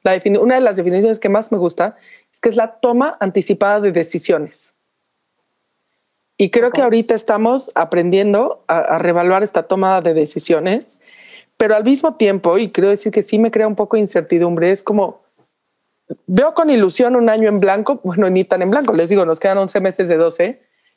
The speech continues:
Speaker 1: pero justamente fue esta velocidad de enero que dije,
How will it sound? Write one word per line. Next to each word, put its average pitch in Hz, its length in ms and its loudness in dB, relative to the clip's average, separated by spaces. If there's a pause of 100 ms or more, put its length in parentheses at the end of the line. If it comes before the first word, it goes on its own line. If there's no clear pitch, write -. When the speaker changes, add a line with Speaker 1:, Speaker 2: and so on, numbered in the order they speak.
(120)
Speaker 1:
pero 214 160 2
justamente 262 560 0
fue 240 100 0
esta 240 160 0
velocidad 202 540 2
de 240 80 2
enero 185 320 0
que 190 100 -4
dije, 180 640 -2